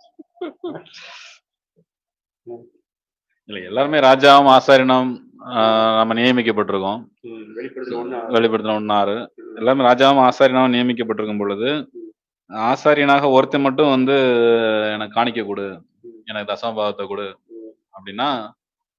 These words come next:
Speaker 1: அ, மீண்டும் நாம என்ன பண்றோம்னா, அடிமைக்கு, அடிமைத்தனத்துக்கு உட்படுத்தப்படுறோம். நம்மள வெளிய, வெளி-, ஆ,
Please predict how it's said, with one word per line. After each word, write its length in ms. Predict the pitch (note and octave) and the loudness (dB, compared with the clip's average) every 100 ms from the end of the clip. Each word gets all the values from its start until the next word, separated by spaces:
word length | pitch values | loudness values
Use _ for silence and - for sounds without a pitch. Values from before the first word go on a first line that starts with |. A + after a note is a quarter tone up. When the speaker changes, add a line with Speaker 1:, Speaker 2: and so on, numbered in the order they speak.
| _ | _
Speaker 1:
அ, 100 | G#2 | -16
மீண்டும் 300 | G#2+ B2+ C#3 | -10 -8 -6
நாம 200 | B2 A#2 | -6 -6
என்ன 160 | A2 A#2+ | -8 -10
பண்றோம்னா, 720 | A2 G#2 G2+ C#3+ C#3 G#2+ F#2+ F2+ E2 - | -10 -12 -10 -10 -8 -10 -14 -18 -20 -14
அடிமைக்கு, 680 | A2 B2+ B2+ A#2+ A2+ G#2 G2+ | -10 -8 -8 -8 -8 -8 -8
அடிமைத்தனத்துக்கு 640 | G#2 B2 A2 G#2+ G#2 G#2+ | -8 -10 -8 -10 -10 -10
உட்படுத்தப்படுறோம். 600 | G#2 G#2 G2 F#2+ F#2 F#2 | -8 -10 -10 -14 -16 -18
நம்மள 220 | G2 G#2+ G#2+ | -14 -8 -4
வெளிய, 240 | G#2+ C3+ | -2 0
வெளி-, 460 | B2 A2+ A2+ G#2 F2 | -2 -2 -2 -4 -10
ஆ, 240 | F#2 G2+ | -14 -14